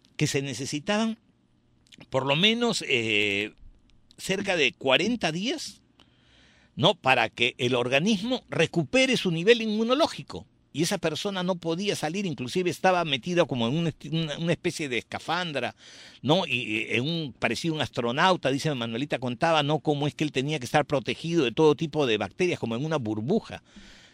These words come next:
Tenía que estar para protegerse porque su, su sistema inmunológico era cero, porque tenía que recuperar las placas y todo. Y todo eso es un proceso que no se puede fa-,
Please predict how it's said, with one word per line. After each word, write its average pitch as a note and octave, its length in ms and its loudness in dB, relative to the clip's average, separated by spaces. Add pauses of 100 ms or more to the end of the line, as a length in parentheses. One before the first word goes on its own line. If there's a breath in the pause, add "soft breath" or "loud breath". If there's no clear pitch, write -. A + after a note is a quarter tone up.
Tenía C3+ 300 0
que B2 60 -8
estar D3+ 220 -2
para B2+ 180 -4
protegerse D3+ 460 -4
porque G#2+ 200 -8
su, A2+ 120 -8 (320)
su A#2 200 -6
sistema D3 380 -2
inmunológico B2 640 0
era C#3 120 0
cero, G#3 400 0 (380 soft breath)
porque B2 240 -4
tenía D3+ 320 -2
que C3+ 80 -6
recuperar A#2 500 -4
las C#3 160 -8
placas D3+ 540 0
y C3+ 80 -8
todo. D#3+ 160 -4
Y C#3 120 -6
todo D4+ 180 0
eso G3 100 0
es F#3+ 100 -6
un C#4 120 -6
proceso G#3+ 400 -6
que F#3 100 -6
no G#3 100 -6
se A3 120 -6
puede A3+ 240 0
fa-, - 160 -18